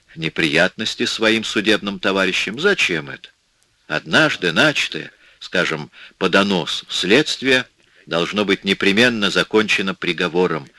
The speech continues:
который пересмотреть невозможно. И тут уж один другого не подводи. И не подводи райком, делай, как скажут.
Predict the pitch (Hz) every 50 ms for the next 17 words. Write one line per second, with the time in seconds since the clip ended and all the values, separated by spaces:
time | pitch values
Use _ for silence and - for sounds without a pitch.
0 | - - - - _ - 82 76 - - 110 135 147 151 147 143 - - - 123
1 | 117 117 - - - 104 101 - - 87 85 87 87 _ _ _ - 69 71 85
2 | 98 117 117 95 85 87 87 - - 80 73 71 65 - 71 67 62 _ _ _
3 | _ _ _ _ _ _ _ _ _ _ _ _ - - - - - 151 175 -
4 | 165 151 - - - - _ - - _ _ _ _ _ - _ _ - 90 87
5 | 76 85 113 147 160 147 151 147 104 104 120 135 139 135 139 131 - 127 120 117
6 | 110 87 73 78 76 71 - _ _ _ _ _ _ _ _ _ _ _ _ -
7 | 87 95 104 113 110 - 117 107 110 110 110 110 131 135 135 135 131 - - -
8 | 110 113 110 110 104 - _ _ _ _ _ _ _ _ _ _ _ _ - -
9 | 92 110 117 123 120 - 127 - - - - - 90 87 90 85 87 85 - -
10 | -